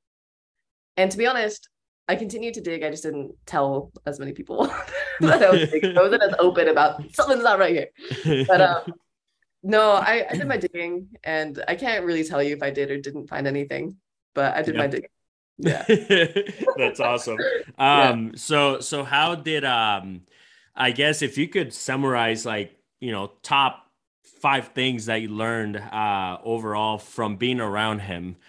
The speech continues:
Speaker 2: uh, you know, you mentioned, uh, the content, right? Like pushing more content. And, and what are some of the things that you did learn now looking back that you're like, "Oh, you know," and especially now knowing who he is, uh, what are maybe top five or ten things, if you can, that you've learned?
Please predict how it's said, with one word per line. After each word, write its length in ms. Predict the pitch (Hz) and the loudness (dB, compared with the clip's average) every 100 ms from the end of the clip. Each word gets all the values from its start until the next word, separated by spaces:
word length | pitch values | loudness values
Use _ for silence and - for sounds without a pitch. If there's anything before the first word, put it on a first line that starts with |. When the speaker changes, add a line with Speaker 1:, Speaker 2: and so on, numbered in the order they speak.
| _ _ | _ _
Speaker 2:
uh, 320 | 98 98 92 | -2 0 -2
you 120 | 90 107 | -4 -6
know, 120 | 104 | -6
you 140 | 104 | -8
mentioned, 720 | 107 113 113 120 110 107 98 92 _ _ _ _ | -6 -6 -6 -6 -4 -4 -8 -12 _ _ _ _
uh, 280 | 98 95 92 | -8 -6 -6
the 100 | 98 | -8
content, 580 | - 135 120 113 104 98 | -2 0 0 0 -4 -2
right? 220 | 104 104 | -2 0
Like 180 | 95 95 | -4 -2
pushing 280 | 139 135 127 | -2 -2 -4
more 100 | 117 | -6
content. 460 | 123 120 113 104 | -2 -2 -2 -4
And, 160 | 104 104 | -6 -6
and 220 | 107 107 | -4 -2
what 120 | 120 | -2
are 60 | 135 | -2
some 220 | 127 131 | -2 -4
of 60 | 123 | -4
the 80 | |
things 360 | 98 113 113 110 | -4 -4 -4 -4
that 320 | 107 101 95 | -2 0 -2
you 140 | 101 104 | -6 -8
did 320 | 92 110 101 | -4 -4 -4
learn 280 | 101 110 107 | -4 -2 -2
now 200 | 107 113 | 0 0
looking 420 | 113 113 107 95 | 0 -4 -8 -6
back 320 | 98 117 107 | -2 -2 -2
that 100 | 101 | -4
you're 120 | 101 | -4
like, 100 | 104 | -4
"Oh, 260 | 110 120 104 | -2 -2 -2
you 140 | 107 | -6
know," 140 | 107 104 | -6 -4
and 180 | 113 | -4
especially 420 | 107 - 123 117 101 | -4 -2 -2 -2 -2
now 200 | 107 104 | 0 0
knowing 460 | 101 107 98 98 | 0 -2 -2 -6
who 280 | 101 110 107 | -10 -8 -6
he 260 | 98 95 131 | -6 -2 -2
is, 300 | 104 98 - - - - | -2 -4 -12 -20 -20 -2
uh, 160 | 104 | 0
what 160 | 101 113 | 2 2
are 80 | 120 | 2
maybe 320 | 117 117 113 | 2 0 -2
top 540 | - - 123 117 - | -6 -2 0 0 -2
five 320 | - 123 123 117 | 0 2 2 -2
or 80 | |
ten 380 | 95 - 139 147 | -10 -6 -4 -4
things, 280 | - 95 95 | -6 -10 -10
if 100 | 98 | -12
you 120 | 98 | -14
can, 460 | - 101 98 95 95 | -6 -4 -4 -8 -6
that 200 | 101 98 | -4 -2
you've 220 | 104 95 | -4 -6
learned? 380 | 95 110 101 92 | -4 -4 -4 -8